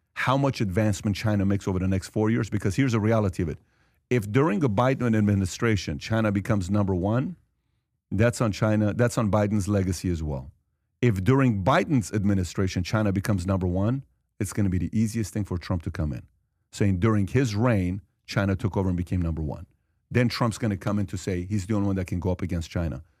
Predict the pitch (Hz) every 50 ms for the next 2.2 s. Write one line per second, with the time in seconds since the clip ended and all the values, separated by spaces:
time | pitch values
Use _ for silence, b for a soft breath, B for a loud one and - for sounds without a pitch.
0 | _ _ _ - - 117 110 147 117 92 - - - 113 107 98 - - 170 175
1 | - 160 139 117 113 104 - 123 113 101 120 131 147 151 139 123 117 117 127 131
2 | 123 113 104 -